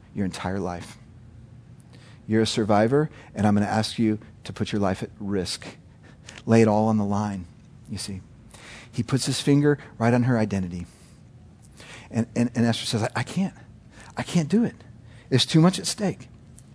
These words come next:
Now, here's where this gets familiar for you and me. All of us, every single one of us, have something in our life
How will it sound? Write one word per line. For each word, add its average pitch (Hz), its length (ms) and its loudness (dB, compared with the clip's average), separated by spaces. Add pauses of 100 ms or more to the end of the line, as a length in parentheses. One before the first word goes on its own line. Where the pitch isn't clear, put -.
(460)
Now, 104 240 -4 (960)
here's 185 240 4
where 214 100 12
this 185 160 6
gets - 180 0
familiar 131 360 4
for 120 140 -2
you 113 160 2
and 101 80 0
me. 85 160 -6 (1800)
All 185 260 12
of 92 80 -2
us, - 260 -8 (420)
every 185 200 8
single 185 260 6
one 151 140 6
of 95 80 0
us, - 240 -12 (460)
have 123 260 4 (160)
something 185 560 2
in 175 100 4
our 156 80 4
life 95 440 -2